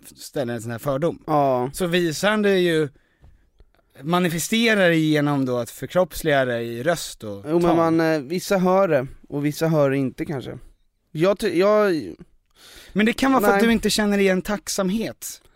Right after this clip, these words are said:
Speaker 1: Du kanske inte är så, eh, känslig mot det där.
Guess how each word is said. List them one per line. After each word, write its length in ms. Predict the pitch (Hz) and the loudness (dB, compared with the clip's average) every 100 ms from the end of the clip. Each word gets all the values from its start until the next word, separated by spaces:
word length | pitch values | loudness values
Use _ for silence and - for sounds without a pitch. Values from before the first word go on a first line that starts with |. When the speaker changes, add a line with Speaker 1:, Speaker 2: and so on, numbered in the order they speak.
| _ _ _ _ _ _ - | _ _ _ _ _ _ -6
Speaker 1:
Du 100 | 185 | -4
kanske 320 | 226 233 247 | -2 -2 -2
inte 140 | 220 | -2
är 220 | - 269 277 | 0 0 -2
så, 400 | - 147 131 131 | -4 -6 -4 -4
eh, 80 | - _ _ _ _ _ _ _ _ _ - 123 117 127 85 - | -8 _ _ _ _ _ _ _ _ _ -20 -20 -20 -20 -20 -18
känslig 600 | - 202 165 147 - 240 | -8 -4 -4 -4 -4 -2
mot 220 | 151 117 | -2 -4
det 60 | 110 | -10
där. 340 | 98 92 107 | -12 -12 -16